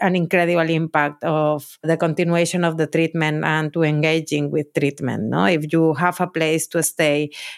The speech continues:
that also has nurses inside,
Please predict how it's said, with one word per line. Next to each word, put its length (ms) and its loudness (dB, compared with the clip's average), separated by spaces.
that 400 2
also 340 0
has 300 0
nurses 600 0
inside, 680 0